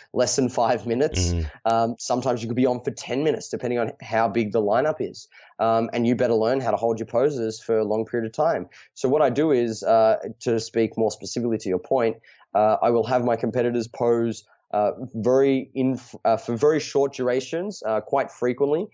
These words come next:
Speaker 1: as they get into, you know, the middle stages of a prep, uh, potentially the start of the digging phases. Uh, but then as they get closer and closer to competition, I will try to emulate a competition day. So what they're going to be doing on stage,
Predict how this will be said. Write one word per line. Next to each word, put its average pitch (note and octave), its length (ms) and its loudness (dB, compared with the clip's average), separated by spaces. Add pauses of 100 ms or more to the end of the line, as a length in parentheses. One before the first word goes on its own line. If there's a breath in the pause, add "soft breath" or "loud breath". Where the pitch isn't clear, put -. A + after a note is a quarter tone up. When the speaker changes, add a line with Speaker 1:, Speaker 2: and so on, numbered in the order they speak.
(200 soft breath)
Speaker 1:
as A#2 120 0
they A#2+ 120 4
get A#2 160 2
into, A#2 840 0
you A2+ 140 -2
know, G#2+ 100 4
the G2+ 100 0
middle A#2+ 280 4
stages B2 460 0
of A#2+ 80 -2
a A#2 40 -2
prep, B2+ 340 0 (260 soft breath)
uh, G2 80 -2
potentially B2 380 0
the A2+ 100 0
start A#2+ 300 2
of B2 40 2
the B2+ 60 0
digging B2+ 280 -2
phases. D3 400 -2 (280 soft breath)
Uh, A2+ 100 0
but G2 140 -2
then C#3+ 180 2
as B2 220 -2
they A#2+ 80 2
get A#2 160 0
closer B2 320 0
and A#2 100 -6
closer A#2 300 -2
to - 60 -10
competition, B2+ 540 -4
I C3 100 2
will C3+ 180 2
try A#2+ 240 -2
to G#2+ 180 -8 (100)
emulate C#3+ 720 2 (300 soft breath)
a - 60 -14
competition C3 720 -2
day. G2 280 -4 (400 loud breath)
So - 180 -2
what B2 300 0
they're C3+ 100 2
going A#2+ 260 0
to A2+ 100 -10
be A2 80 -6
doing A2 300 -2
on G2+ 120 -4
stage, G2+ 640 0